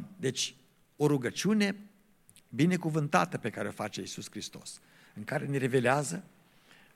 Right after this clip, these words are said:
uh, planul, scopul pentru care a venit, planul lui Dumnezeu, ne revelează, uh, gloria Lui, uh,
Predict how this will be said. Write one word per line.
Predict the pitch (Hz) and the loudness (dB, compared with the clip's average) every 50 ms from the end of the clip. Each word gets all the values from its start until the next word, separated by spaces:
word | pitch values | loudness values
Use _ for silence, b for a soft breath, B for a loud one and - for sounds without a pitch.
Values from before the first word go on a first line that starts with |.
| - - | -10 -8
uh, | 107 92 87 85 85 82 - - - - - - _ _ _ | -8 -8 -8 -8 -10 -14 -16 -18 -20 -20 -20 -20 _ _ _
planul, | - 135 143 143 151 165 170 165 170 170 170 170 | 2 6 10 10 10 10 8 6 4 0 0 -4
scopul | - - - 165 175 170 170 170 156 | -6 2 6 6 8 8 6 0 -4
pentru | - - 170 160 151 165 | 0 0 0 2 0 -2
care | 151 - 160 160 165 | -2 0 0 0 0
a | 160 | 0
venit, | 156 175 165 160 165 165 165 - - - _ _ b b b b b b b b b - - | 0 -2 -2 -2 -4 -6 -8 -12 -18 -20 _ _ b b b b b b b b b -20 -14
planul | - - 120 139 160 170 160 156 156 | -4 4 6 8 8 8 8 6 4
lui | 160 165 | 4 2
Dumnezeu, | 151 165 165 160 165 165 151 151 160 160 151 151 156 - - - b b b b b b b b | 2 2 2 2 2 0 2 2 2 2 0 0 -4 -8 -14 -20 b b b b b b b b
ne | b 120 120 | b 0 0
revelează, | 117 123 120 104 120 117 110 110 113 110 95 107 110 101 98 - - _ b b b b b _ - | 2 2 2 0 0 0 0 0 -2 -2 -2 -4 -4 -4 -6 -8 -14 _ b b b b b _ -14
uh, | - 104 101 101 98 95 90 85 78 - | -10 -10 -8 -8 -8 -8 -10 -12 -10 -4
gloria | - 123 151 156 165 170 175 160 156 156 170 165 | 4 8 12 12 12 12 12 12 12 12 12 10
Lui, | 156 156 156 160 160 160 160 160 - - - _ b b b b b b b _ _ - | 10 10 10 10 10 8 6 0 -8 -14 -20 _ b b b b b b b _ _ -20
uh, | - 50 50 50 50 | -20 -18 -18 -18 -20